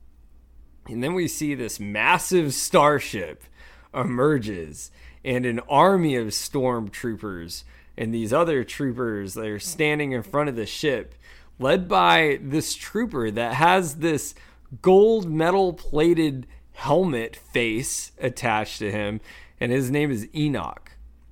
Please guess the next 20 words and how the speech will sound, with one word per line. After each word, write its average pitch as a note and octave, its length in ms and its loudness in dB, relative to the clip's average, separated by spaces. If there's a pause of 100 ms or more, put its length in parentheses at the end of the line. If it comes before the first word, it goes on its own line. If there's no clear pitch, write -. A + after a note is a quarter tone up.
(320)
And A2 420 -4
the G#2+ 60 -6
stormtroopers C3+ 1040 -2
look A2+ 360 -4
battle B2+ 460 4
worn. B2+ 680 0 (320)
They B2+ 160 0
have A#2+ 340 -4 (100)
red C#3 520 0
stripes C#3 760 0
on C#3 180 2
their A#2+ 200 -2
armor. B2+ 520 0
Some D#3 260 0
of D3+ 80 -2
them C#3 160 -2
have B2 260 0
their G2 180 -6
helmets C3 460 -2
painted. B2 540 -2